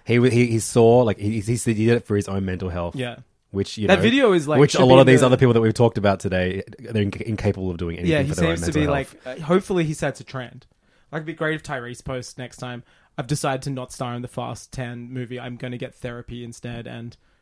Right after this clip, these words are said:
Speaker 2: you know, I've closed Voltron Travel." It's
Speaker 1: I, I
Speaker 2: a,
Speaker 1: hope he never does
Speaker 2: "I'm
Speaker 1: that.
Speaker 2: hemorrhaging money, keeping it open."
Speaker 1: <laughs>
Speaker 2: See, the most well-adjusted Fast member, I think, is
Speaker 1: Cardi B.
Speaker 2: members,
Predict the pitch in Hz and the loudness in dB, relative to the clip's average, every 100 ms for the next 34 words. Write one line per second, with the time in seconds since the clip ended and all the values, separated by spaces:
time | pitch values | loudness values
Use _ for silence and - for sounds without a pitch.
0 | _ 127 123 117 127 110 - 135 123 - | _ -12 -10 -10 -14 -16 -10 -8 -8 -8
1 | 123 123 127 123 123 120 120 127 101 135 | -8 -8 -12 -8 -8 -8 -10 -8 -6 -2
2 | 151 104 131 104 90 85 78 76 95 135 | -2 -2 -2 -2 -4 -6 -6 -4 -2 0
3 | 151 143 139 127 120 123 120 127 - 123 | -2 -2 -4 -6 -8 -8 -8 -8 -8 -8
4 | 120 120 - - _ - 262 233 214 320 | -8 -8 -10 -14 _ -4 -4 0 0 0
5 | - 175 185 160 143 143 - 143 - 135 | -2 0 2 2 0 -4 -4 -10 -6 -6
6 | 131 - 139 131 135 147 131 123 131 131 | -6 -8 -10 -8 -6 -6 -6 -8 -8 -8
7 | 123 123 113 - _ _ _ - - 113 | -8 -10 -12 -20 _ _ _ -10 2 6
8 | 107 143 92 78 | 8 6 6 2